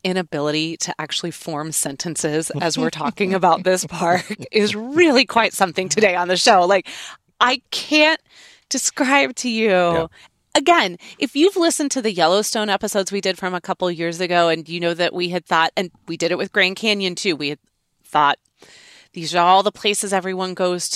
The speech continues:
Speaker 1: to. Are they gonna be as spectacular as everyone says they are?"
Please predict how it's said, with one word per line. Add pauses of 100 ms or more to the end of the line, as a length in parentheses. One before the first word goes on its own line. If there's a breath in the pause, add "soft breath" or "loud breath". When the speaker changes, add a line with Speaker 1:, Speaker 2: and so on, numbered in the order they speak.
Speaker 1:
to.
Are
they
gonna
be
as
spectacular
as
everyone
says
they
are?"